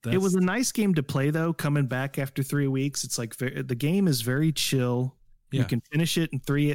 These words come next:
Speaker 1: three and a half hours. There was no pressure. It was
Speaker 2: Yeah.
Speaker 1: the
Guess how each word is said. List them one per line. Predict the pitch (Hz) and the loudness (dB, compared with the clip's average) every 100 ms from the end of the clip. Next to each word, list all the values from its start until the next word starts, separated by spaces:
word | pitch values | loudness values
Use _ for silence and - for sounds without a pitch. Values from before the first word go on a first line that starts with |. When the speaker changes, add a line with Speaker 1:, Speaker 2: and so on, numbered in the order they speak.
| - | -2
Speaker 1:
three | 135 | -2
and | 143 | 0
a | 143 | 0
half | 135 127 | -2 -4
hours. | 120 120 120 117 | -2 0 -2 0
There | 123 | 0
was | 117 117 | 0 0
no | 131 165 | -2 -2
pressure. | - 135 127 131 123 - _ _ _ _ - | -2 -2 -2 -4 -4 -6 _ _ _ _ -6
It | 147 | -2
was | 143 | 0
Speaker 2:
Yeah. | |
Speaker 1:
the | 165 | 0